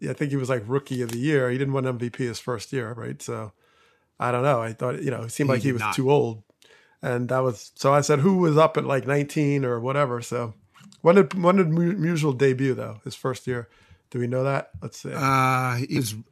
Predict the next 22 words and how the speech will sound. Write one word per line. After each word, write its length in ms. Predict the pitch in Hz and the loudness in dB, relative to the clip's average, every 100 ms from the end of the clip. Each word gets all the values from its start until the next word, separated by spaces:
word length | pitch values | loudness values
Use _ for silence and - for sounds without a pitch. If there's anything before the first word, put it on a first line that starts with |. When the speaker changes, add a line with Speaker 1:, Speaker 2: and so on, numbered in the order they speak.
| - | -16
Speaker 2:
uh, 120 | 127 127 135 | -12 -10 -4
I 100 | 151 | -2
don't 120 | 131 | -2
have 240 | 135 143 | -2 -2
it 60 | 127 | -2
up 120 | 123 | -6
in 60 | - | -10
front 160 | 131 | -8
of 40 | 135 | -6
me, 60 | 131 | -8
but, 80 | 117 | -10
uh, 100 | 120 | -10
he, 260 | 120 127 - - - | -6 -6 -8 -18 -10
he 120 | 147 | -6
got 240 | 131 120 | -2 -2
to 60 | 107 | -4
the 80 | 98 | -12
big 240 | 98 98 | -12 -12
leagues 320 | 87 85 80 - - | -12 -16 -18 -20 -20
young, 540 | 90 92 90 82 76 _ _ | -16 -14 -14 -16 -20 _ _
and 320 | 107 104 110 120 | -16 -14 -14 -10
Speaker 1:
Yeah. 260 | 123 113 | -8 -10